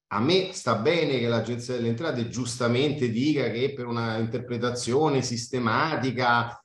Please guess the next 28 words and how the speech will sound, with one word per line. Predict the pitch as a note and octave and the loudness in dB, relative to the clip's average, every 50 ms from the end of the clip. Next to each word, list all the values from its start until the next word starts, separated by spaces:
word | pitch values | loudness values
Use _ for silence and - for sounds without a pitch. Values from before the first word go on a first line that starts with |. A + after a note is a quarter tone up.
| _ _ | _ _
e | - A2+ B2 B2+ B2+ B2+ | -4 -2 0 0 0 0
la | B2 B2+ B2 | 0 0 0
relazione | A#2+ A#2+ A#2+ B2 B2 A#2+ - - - B2+ C3 D3+ D#3+ E3 D#3 C#3+ C3 | 0 0 0 -2 -4 -4 -6 -4 0 2 4 4 4 4 2 2 2
del | B2 B2+ A#2 | 0 -2 -2
decreto | A#2 B2+ B2 C3 B2+ A#2 B2 | -2 -2 -2 -2 -2 -2 -2
legislativo | B2+ B2 - A2+ A#2 A2 A#2+ B2+ A#2+ A#2+ B2+ B2 B2 | -2 -2 -2 -4 -6 -6 -4 -4 -2 0 0 0 0
due | A#2 A#2+ B2+ B2 | 0 2 0 0
tre | G#2+ A#2+ A#2+ B2 | 2 0 0 0
uno, | B2+ B2+ C#3+ D#3+ F3 F3 E3+ D#3+ D3+ C#3 C3+ | 2 2 0 0 2 2 2 0 0 0 -2
eccetera, | C3+ C3+ - D3 D#3 E3+ A3 B3 | -4 -4 -6 -6 -4 -2 -2 -4
eccetera, | A#3+ - - - - G#2 B2+ | -4 -4 -4 -4 -4 -4 -4
però | C3+ G3 D#3+ A#2 | -4 -2 -2 -2
la | B2 | 0
log-, | C#3+ C3+ A2+ G#2 G#2 G2 - | -2 -2 -4 -6 -8 -10 -8
la | B2 B2+ | -6 -4
legge | B2+ A2+ F#2+ F2 G2 | -4 -4 -6 -6 -4
non | G#2 A2+ G#2+ | -4 -4 -4
c'è. | - - F2+ D#2+ - - _ _ _ _ _ _ _ - | -4 -6 -10 -12 -12 -14 _ _ _ _ _ _ _ -2
Il | B2 D3 D#3 | 0 2 2
richiamo | D3 E3 D#3 C#3+ G#3 A3+ A3 G#3 E3 C#3 | 2 2 2 2 2 4 4 4 4 4
al | C3+ A#2 A#2+ | 2 2 0
trust | - - G#2 F2 D#2 - - - - - | -2 -2 -2 -2 -2 -6 -10 -16 -14 -14
all'interno | F2+ F2 - - - D#3 D3 C3 A2+ A#2 - F#3 E3+ D#3+ C3+ A#2 A#2 A2 G2+ F#2+ - - _ _ | -12 -12 -12 -8 -4 -2 -2 -2 -2 -2 -2 -2 -2 -2 0 0 0 -2 -2 -4 -10 -16 _ _
della | _ G#2+ B2 B2+ C3 C3+ | _ 0 2 4 4 4
legge, | D3 D3 B2+ G#2 F#2+ G2+ G2+ | 2 2 0 0 -2 -4 -4
cioè | G2+ A#2 | -4 -4
l'articolo | A2 A2+ A2+ - E3 D#3+ D#3 E3 D#3+ D3+ | -4 -4 -4 -4 -2 0 2 4 4 4
quattro, | D3 D3+ C#3 A#2 G#2+ - - - - F#2 F#2 F2+ - | 4 4 4 4 4 2 -2 -6 -10 -10 -10 -10 -12